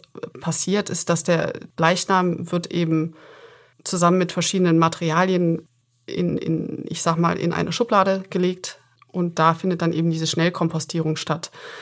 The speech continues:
Es gibt, wie gesagt, hierzulande Modellversuche, die sind aber schwierig, denn in vielen Bundesländern herrscht Sargpflicht.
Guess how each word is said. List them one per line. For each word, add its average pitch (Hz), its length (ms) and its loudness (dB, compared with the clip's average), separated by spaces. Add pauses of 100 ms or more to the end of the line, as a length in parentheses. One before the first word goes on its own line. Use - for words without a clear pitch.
(580)
Es - 200 -4
gibt, 233 200 -2
wie 247 100 2
gesagt, 208 280 2
hierzulande 208 480 4
Modellversuche, 220 1000 2
die 196 160 -2
sind 226 260 2
aber 196 360 4
schwierig, 185 960 -2 (840)
denn 185 240 2
in 185 180 2
vielen 240 640 2
Bundesländern 170 720 2
herrscht 180 600 0
Sargpflicht. 175 960 0